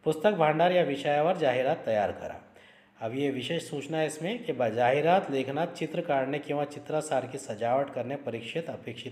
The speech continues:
नाही। साध्या चौकटीमध्ये योग्य ओळीत लिहिलेल्या मजकुराची मांडणी पुरेशी असते।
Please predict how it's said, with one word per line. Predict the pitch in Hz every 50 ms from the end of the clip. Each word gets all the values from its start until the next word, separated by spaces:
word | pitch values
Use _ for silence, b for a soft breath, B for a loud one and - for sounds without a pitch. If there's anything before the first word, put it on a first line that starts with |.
| - -
नाही। | 92 87 85 82 87 B B B B B B B B B _ -
साध्या | - 131 135 143 143 185 190
चौकटीमध्ये | 190 180 156 143 - 156 - 170 160 160 160 165 160 143
योग्य | 135 139 139 139 151 165
ओळीत | 151 139 139 151 156 151 -
लिहिलेल्या | 127 123 123 127 131 143 143
मजकुराची | 131 120 110 - - - 127 127 127 123 - - 180
मांडणी | 160 139 123 120 113 117 139 160
पुरेशी | - - 117 113 110 - - - 202 - - -
असते। | 92 - - - - 87 80 -